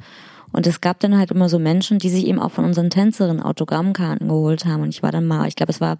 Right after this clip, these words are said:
auf der Eisleber Wiese. Da bin ich halt so rumgerannt und wollte gerade in Backstage. Und dann kam mir auch so ein älterer Herr ganz aufgeregt hinterhergerannt und fragte, ob ich denn eine von diesen Tänzerinnen wäre. Anscheinend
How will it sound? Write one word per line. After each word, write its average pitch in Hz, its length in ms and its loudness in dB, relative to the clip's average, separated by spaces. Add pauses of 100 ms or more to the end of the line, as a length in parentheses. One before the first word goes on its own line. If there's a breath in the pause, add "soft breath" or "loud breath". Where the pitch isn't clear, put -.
auf - 120 -2
der - 160 -2
Eisleber 165 400 0
Wiese. 190 480 2 (140)
Da 151 100 2
bin 165 160 0
ich 180 100 -2
halt 160 140 0
so - 80 0
rumgerannt 202 580 2
und 185 80 0
wollte 170 220 0
gerade 170 280 -2
in 170 60 0
Backstage. 180 520 -2
Und 170 80 2
dann 160 80 0
kam 165 220 0
mir 160 120 0
auch 175 80 -2
so 170 140 -2
ein 156 80 -2
älterer 170 480 0
Herr 180 420 2
ganz 214 260 0
aufgeregt 185 580 -2
hinterhergerannt 170 960 -2 (500 loud breath)
und 180 80 4
fragte, - 460 -2
ob - 180 -4
ich 175 120 -6
denn 170 160 0
eine 170 280 0
von 170 180 -2
diesen 165 220 -2
Tänzerinnen 160 680 0
wäre. 156 380 -2
Anscheinend 156 640 0